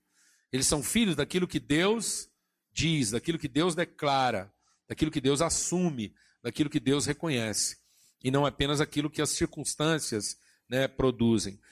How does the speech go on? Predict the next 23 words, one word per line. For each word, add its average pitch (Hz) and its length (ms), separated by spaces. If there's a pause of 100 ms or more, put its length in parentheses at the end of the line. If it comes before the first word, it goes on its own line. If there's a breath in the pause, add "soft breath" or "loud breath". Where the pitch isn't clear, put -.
(200 soft breath)
Paulo 233 240
tá 190 120
dizendo 151 300
pra 143 180
nós 135 240
aqui 175 260
que - 140
um 220 100
dos 240 180
fatores 151 440
de 156 100
imaturidade 147 760
na 123 100
sociedade, 120 680 (280 loud breath)
a 120 80
sociedade 151 640
ela 156 120
vai 151 140
se - 160
tornando 139 380
imatura, 131 600
ou 123 120
ela 143 180